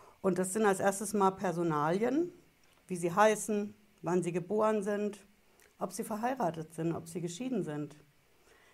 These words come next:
Das geht also schon ganz gut ins Private rein. Ja, welchen Beruf Sie haben. Jetzt ist hier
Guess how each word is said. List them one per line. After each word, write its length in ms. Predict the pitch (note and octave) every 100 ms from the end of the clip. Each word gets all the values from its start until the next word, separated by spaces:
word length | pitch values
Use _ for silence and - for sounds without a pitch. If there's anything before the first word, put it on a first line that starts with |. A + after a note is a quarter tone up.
| -
Das 220 | F#3 F3+
geht 180 | A3+ A#3
also 240 | A3 A3
schon 300 | A3 G#3 A3+
ganz 240 | C4 C4 C4
gut 240 | B3 B3+
ins 160 | G#3+ G3+
Private 580 | - F3+ E3+ E3+ E3+ -
rein. 400 | D3 F3 D#4+ - - - _ _ _ - - - - - - - - _
Ja, 260 | A#3 A3 G3+
welchen 220 | G3+ A3
Beruf 300 | F#3+ G#3+ A#3
Sie 160 | - C#4
haben. 440 | C4 C4+ D#4 F#4 - - - - - _ - _ _
Jetzt 360 | - A3 G#3+ -
ist 260 | G#3+ G3 -
hier 500 | - A3 G#3 G3